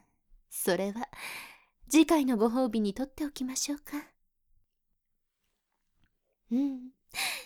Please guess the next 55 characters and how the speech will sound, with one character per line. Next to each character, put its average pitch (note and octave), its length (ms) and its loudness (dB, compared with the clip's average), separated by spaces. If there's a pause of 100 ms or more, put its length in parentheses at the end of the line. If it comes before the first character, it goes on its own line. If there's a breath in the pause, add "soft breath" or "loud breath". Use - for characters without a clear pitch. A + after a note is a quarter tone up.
(320 loud breath)
さ B3 300 -6 (200)
て、 - 180 -8 (1040 loud breath)
随 C4 360 2
分 D#4 240 -4
と C4 100 -4
優 B3+ 140 0
し - 260 -2
く C4 120 -4
靴 - 300 -4
を A#3 80 4
脱 G#3+ 140 2
が A#3+ 100 0
せ B3 140 -4
て A3+ 120 -6
く A3+ 120 -10
だ A3+ 120 -8
さ - 180 -12
っ C4+ 60 -16 (220)
て、 - 180 -14 (960 soft breath)
さ F#3 300 0
す - 200 -2
が D4 160 -2
メ F#4 120 -6
ス - 160 -2
豚 F4+ 200 -4
さ E4+ 200 -4
ん E4+ 80 -2
で E4 100 -6
す。 - 180 -10 (1080)
ち - 80 -2
ゃ B3+ 120 6
ん E4+ 120 2
と D#4+ 140 -2
ご D#4 100 2
主 D#4 160 4
人 C#4+ 180 0
様 G3+ 340 -2
を E3 140 0
敬 G3+ 160 0
う C#4+ 320 -2
気 - 120 -8
持 A3+ 120 0
ち、 - 300 -6 (800 loud breath)
持 B3 100 6
っ C4 100 2
て C4 140 2
ら B3 80 -2
っ B3 40 -4
し - 140 0
ゃ B3+ 60 0
る A#3+ 80 0
ん A3+ 60 -2
で A3+ 100 -2
す - 160 -6
ね。 D#4+ 480 -2